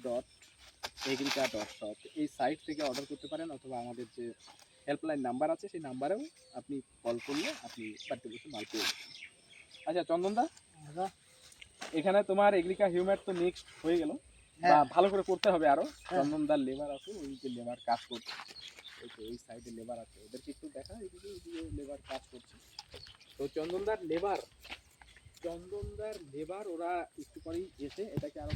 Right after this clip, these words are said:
Speaker 1: ভালো করে মিক্সড করবে, এটাকে ভালো করে মিক্সড করবে। ভালো করে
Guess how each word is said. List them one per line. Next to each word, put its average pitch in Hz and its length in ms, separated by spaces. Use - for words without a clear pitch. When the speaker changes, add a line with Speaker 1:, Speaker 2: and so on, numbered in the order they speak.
Speaker 1:
ভালো 277 160
করে 151 200
মিক্সড - 260
করবে, 202 180
এটাকে 143 200
ভালো 139 160
করে 156 200
মিক্সড - 280
করবে। 170 180
ভালো 147 280
করে 175 140